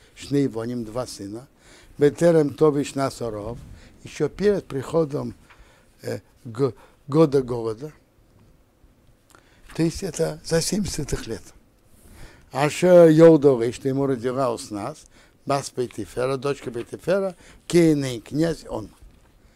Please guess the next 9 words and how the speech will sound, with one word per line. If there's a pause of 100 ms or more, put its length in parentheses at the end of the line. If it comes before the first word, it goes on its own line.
(1080)
Ваикру
Ейсев.
Ейсев
назвал
Ашим
Абхер
имя
первенцем
Манаше.